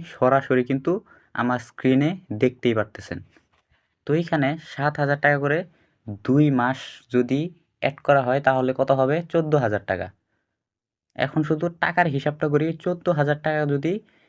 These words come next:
এই পনেরো হাজার টাকার সাথে অ্যাড করা হয়, তাহলে কত হবে? ঊনত্রিশ হাজার টাকা। ঊনত্রিশ হাজার টাকা, তারপরে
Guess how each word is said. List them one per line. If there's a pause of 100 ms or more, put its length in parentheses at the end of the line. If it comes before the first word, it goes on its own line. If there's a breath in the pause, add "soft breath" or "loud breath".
(160)
এই (120)
পনেরো
হাজার
টাকার
সাথে (220)
অ্যাড
করা
হয়, (220)
তাহলে
কত
হবে?
ঊনত্রিশ
হাজার
টাকা। (540)
ঊনত্রিশ
হাজার
টাকা, (300)
তারপরে